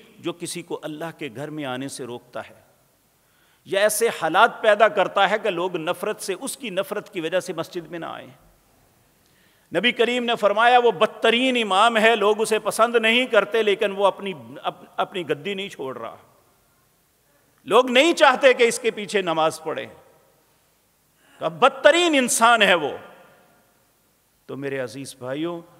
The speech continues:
चाहे इमाम है या मामूम, हमें ऐसा किरदार अदा करना चाहिए जो मस्जिदों की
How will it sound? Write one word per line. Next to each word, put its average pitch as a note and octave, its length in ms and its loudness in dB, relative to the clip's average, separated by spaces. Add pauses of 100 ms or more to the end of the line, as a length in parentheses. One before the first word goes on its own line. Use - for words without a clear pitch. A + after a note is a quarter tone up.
(280)
चाहे D3 400 -6
इमाम D#3 420 -4
है D3 180 -6
या C#3 140 -4
मामूम, A#2+ 580 -6 (1000)
हमें D#3 380 -6
ऐसा E3 320 -6
किरदार C3 560 -6
अदा B2+ 240 -6
करना C3+ 380 -12
चाहिए D#3 720 -6 (120)
जो C3+ 100 -10
मस्जिदों C3+ 460 -12
की F3 220 -20